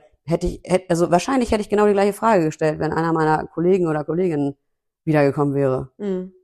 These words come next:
Speaker 1: Ähm, aber eigentlich irgendwie ein komischer Ansatz.
Speaker 2: Mhm, das stimmt. Und ich würde sagen, aber grundsätzlich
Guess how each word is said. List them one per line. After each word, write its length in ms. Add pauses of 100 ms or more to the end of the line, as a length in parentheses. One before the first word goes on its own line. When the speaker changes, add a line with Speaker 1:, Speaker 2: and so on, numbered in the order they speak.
Speaker 1:
Ähm, 200
aber 300
eigentlich 360
irgendwie 580 (1800)
ein 80
komischer 400
Ansatz. 500 (200)
Speaker 2:
Mhm, 280
das 100
stimmt. 320 (720)
Und 160
ich 140
würde 160
sagen, 240
aber 240
grundsätzlich 680